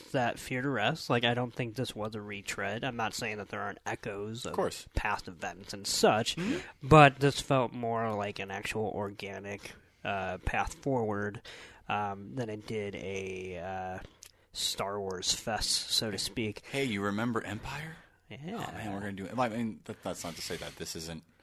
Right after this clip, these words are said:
Speaker 1: No, I
Speaker 2: all,
Speaker 1: mean, there
Speaker 2: all
Speaker 1: are
Speaker 2: what
Speaker 1: parallels,
Speaker 2: Yeah, I'll, I'll
Speaker 1: but
Speaker 2: wait.
Speaker 1: they felt more thematic than they did, um,
Speaker 2: Explicit.
Speaker 1: Yeah.
Speaker 2: Yeah.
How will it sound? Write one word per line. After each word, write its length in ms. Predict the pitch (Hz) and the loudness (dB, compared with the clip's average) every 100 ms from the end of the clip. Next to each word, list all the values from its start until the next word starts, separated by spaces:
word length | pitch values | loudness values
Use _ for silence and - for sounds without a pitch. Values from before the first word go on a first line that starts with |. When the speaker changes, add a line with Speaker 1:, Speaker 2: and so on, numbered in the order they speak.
| - - - | -20 -20 -2
Speaker 1:
No, 60 | 339 254 | 6 8
I 60 | |
Speaker 2:
all, 60 | 202 | 10
Speaker 1:
mean, 160 | 190 | 10
there 140 | 180 180 | 12 12
Speaker 2:
all 40 | |
Speaker 1:
are 40 | 151 | 12
Speaker 2:
what 140 | 113 | 12
Speaker 1:
parallels, 640 | - 240 113 107 95 117 208 | 12 12 12 8 4 6 8
Speaker 2:
Yeah, 100 | 117 | 10
I'll, 180 | 95 98 | 8 6
I'll 80 | 104 - | 2 6
Speaker 1:
but 80 | 143 | 10
Speaker 2:
wait. 20 | |
Speaker 1:
they 120 | 156 | 10
felt 300 | - 196 185 | 12 12 12
more 180 | 170 160 | 12 8
thematic 680 | - 139 127 127 127 123 - | 8 2 4 6 6 4 2
than 180 | 123 117 | -2 0
they 140 | 113 | -2
did, 440 | 110 110 110 104 | 0 2 2 0
um, 460 | - 101 101 95 95 | 0 -2 -2 -4 -6
Speaker 2:
Explicit. 480 | - - 98 - - _ _ | -6 -2 -4 -4 -12 _ _
Speaker 1:
Yeah. 140 | 170 - - | -2 -2 -12
Speaker 2:
Yeah. 80 | - | -16